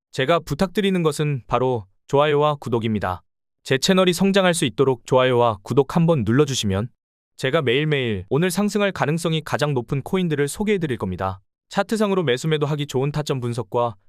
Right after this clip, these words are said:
남들보다 빠른 고급 정보들을 정리해서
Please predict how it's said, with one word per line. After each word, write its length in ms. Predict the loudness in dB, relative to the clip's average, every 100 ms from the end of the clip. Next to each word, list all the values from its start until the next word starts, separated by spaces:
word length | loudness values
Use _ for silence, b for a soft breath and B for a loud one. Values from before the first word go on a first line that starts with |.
| _
남들보다 560 | -2 2 2 2 2 2
빠른 320 | 0 0 0
고급 300 | -2 -4 -4
정보들을 440 | -2 -2 0 -2
정리해서 640 | -2 -2 -2 -2 -4 -4 -8